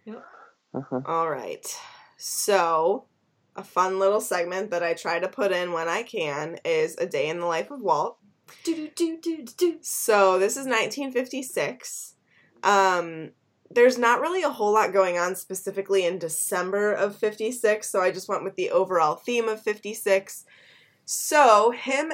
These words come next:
Speaker 3: and Roy actually go on a trip back to Marceline in nineteen fifty-six, and they go to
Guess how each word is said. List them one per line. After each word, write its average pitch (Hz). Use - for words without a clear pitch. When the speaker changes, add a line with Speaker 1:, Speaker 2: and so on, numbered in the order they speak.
Speaker 3:
and 214
Roy 185
actually 277
go 180
on 185
a 196
trip 170
back 180
to 240
Marceline 185
in 214
nineteen 240
fifty-six, 247
and 214
they 190
go 208
to 196